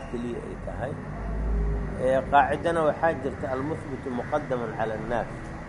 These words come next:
Uusan takdiib sariixa uusan la imaanin. Warkaas, yacni, inuu la aqbalayo oo camalka shaykhayn ka muuqda.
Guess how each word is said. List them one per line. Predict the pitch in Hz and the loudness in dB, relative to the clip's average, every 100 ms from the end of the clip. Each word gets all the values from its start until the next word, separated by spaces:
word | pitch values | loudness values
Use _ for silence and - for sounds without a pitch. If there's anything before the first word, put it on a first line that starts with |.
| - - - - | -12 -12 -12 -4
Uusan | 135 135 160 131 | -2 0 0 -2
takdiib | 143 147 139 202 147 | -2 -4 -4 -2 -2
sariixa | - 160 185 - 156 | 0 2 2 2 2
uusan | 139 135 143 | 2 -2 -2
la | 175 | 0
imaanin. | 165 147 107 90 - - - - - - - - | -2 -2 -2 -4 -10 -12 -14 -14 -14 -14 -14 -2
Warkaas, | 170 175 165 147 135 | 0 2 4 4 2
yacni, | 131 120 113 117 | -2 -4 -4 -4
inuu | 123 139 135 113 101 101 - - - - - - - | -4 0 0 0 -2 -4 -8 -12 -12 -12 -12 -12 -10
la | - 123 | -4 0
aqbalayo | 123 127 147 147 123 117 135 - - - - - | 0 4 6 8 8 6 0 -6 -12 -12 -14 -12
oo | - 110 | -6 -4
camalka | 127 160 147 - | -2 0 0 -2
shaykhayn | 120 131 117 165 143 | -4 -4 -4 -4 -6
ka | - 151 | -4 -2
muuqda. | 131 104 101 | -2 -2 -4